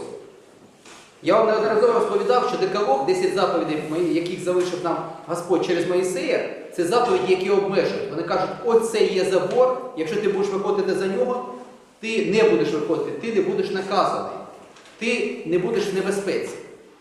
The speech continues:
Але ж колись ми з вами виходимо, коли цей манеж нашої, нашого дитинства закінчується,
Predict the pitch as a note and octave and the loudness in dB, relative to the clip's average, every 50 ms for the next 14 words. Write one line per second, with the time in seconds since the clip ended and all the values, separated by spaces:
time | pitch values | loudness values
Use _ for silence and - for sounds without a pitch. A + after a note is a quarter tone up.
0 | - - D3+ D#3+ F#3+ A#3+ A#3 - - - - - - - - - - - - - | -8 -6 -2 2 4 4 4 4 2 0 -2 -4 -8 -10 -12 -14 -16 -18 -20 -20
1 | - _ _ _ _ _ _ _ _ _ - E3+ F3+ G#3+ A3 A3 - G3+ - - | -20 _ _ _ _ _ _ _ _ _ -4 -2 0 0 0 0 -2 -4 -4 -2
2 | G#3 G#3 G3+ F#3+ F#3+ G3 G3 G3+ G#3+ G#3+ G#3+ - - - - F#3 G3 F#3+ G3 G#3 | -2 0 0 0 -2 -2 -2 0 0 0 -2 -2 -4 -2 -2 0 0 0 0 0
3 | G3+ G3 G3 G3+ G#3+ A3 G3+ G#3+ G3+ G3 F#3+ F#3+ F#3 F#3+ F#3+ F#3 F#3+ - - - | 2 2 2 2 2 2 2 2 0 0 -2 -2 0 2 2 0 0 -2 -4 -4
4 | F3+ - - F#3+ G3+ G3 F#3+ - G3 G3 F#3+ - F3 E3+ F#3+ F3+ - G3+ G#3+ G#3 | -2 -2 0 2 2 2 2 2 2 0 -2 -2 0 -2 -2 -2 -2 -4 -4 -6
5 | G#3+ - - - - - - | -6 -6 -10 -10 -10 -12 -12